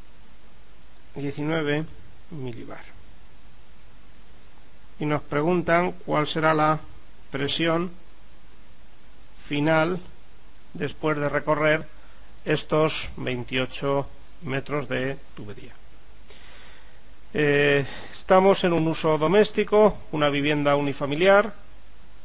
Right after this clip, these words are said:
perdón, individual, una vivienda individual. No nos dan datos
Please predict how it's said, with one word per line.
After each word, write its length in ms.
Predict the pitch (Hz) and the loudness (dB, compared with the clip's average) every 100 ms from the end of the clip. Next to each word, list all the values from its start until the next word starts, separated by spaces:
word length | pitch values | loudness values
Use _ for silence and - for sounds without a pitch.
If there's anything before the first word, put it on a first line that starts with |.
| - - - | -10 -8 -2
perdón, 460 | 143 139 143 185 202 | 0 2 6 6 8
individual, 600 | 151 135 131 143 165 180 | 4 2 2 6 6 4
una 140 | 151 | 0
vivienda 320 | 131 131 131 131 | 0 -2 -2 -2
individual. 640 | 131 135 151 175 196 208 - - - - - - - - - - - - - - | -2 -2 4 6 6 4 -2 -8 -8 -8 -8 -8 -8 -8 -8 -10 -10 -10 -8 -4
No 220 | 139 151 | 0 2
nos 180 | 156 123 | 2 4
dan 260 | 147 139 | 4 4
datos 640 | 135 156 - 143 123 - | 4 4 4 0 0 -2